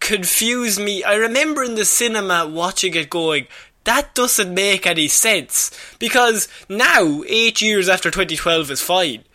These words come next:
But this movie came out in twenty seventeen. And the big card says, "Eight years later after the Avengers."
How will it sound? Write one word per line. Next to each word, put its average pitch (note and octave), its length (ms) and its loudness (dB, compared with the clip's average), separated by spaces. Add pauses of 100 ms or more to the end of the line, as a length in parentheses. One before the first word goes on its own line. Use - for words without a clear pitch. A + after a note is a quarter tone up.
(280)
But G3 80 -4
this C4+ 160 2
movie A#3+ 240 2
came A3 180 4
out G#3+ 100 6
in F3+ 40 4
twenty G3 240 2
seventeen. F3 720 0 (460)
And G#3 180 2
the A3 60 2
big C4+ 240 -2
card A3+ 420 6
says, F3+ 400 2 (100)
"Eight A#3 400 2
years G#3 380 2
later G3 480 4
after F3 420 2
the E3 140 2
Avengers." D#3 840 0